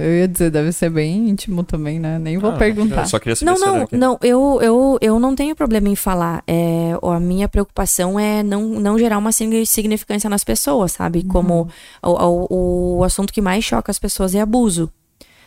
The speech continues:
Speaker 3: Todo mundo, quando fala de abuso, só pensa abuso sexual,
Speaker 1: Uhum.
Speaker 3: né? A Organização Mundial da Saúde tem um dado que, isso foi a doutora Eleanor Luzes, tá? Ela criou a ciência do início da vida.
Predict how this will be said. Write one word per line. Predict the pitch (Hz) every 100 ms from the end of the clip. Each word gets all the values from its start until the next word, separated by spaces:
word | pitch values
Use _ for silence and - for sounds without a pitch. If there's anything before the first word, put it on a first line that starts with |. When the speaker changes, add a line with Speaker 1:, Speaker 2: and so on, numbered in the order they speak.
| _ _ _
Speaker 3:
Todo | - 196 247 285
mundo, | 254 233
quando | 226 220
fala | - 190
de | 180
abuso, | 180 185 220 240
só | -
pensa | 214 196 196 214
abuso | 208 202 196
sexual, | 202 196 - 240 208 170 - -
Speaker 1:
Uhum. | 190
Speaker 3:
né? | 185 160 170 - _ - - - -
A | 185 175 180
Organização | 185 202 202 196 226
Mundial | 254 247 233
da | 220
Saúde | 214 208 202 208
tem | 202
um | 202 208
dado | 175 170 196 214
que, | 202 - 180 170 - _ _ _ _ _ _ _ _
isso | 170 -
foi | 190
a |
doutora | 185 196 202
Eleanor | 196 190 190 214
Luzes, | 254 208 208 196 170
tá? | - 170
Ela | 170 180
criou | - 180
a |
ciência | 180 196 196 214
do | 214
início | 208 208
da | 196
vida. | 196 175 165 156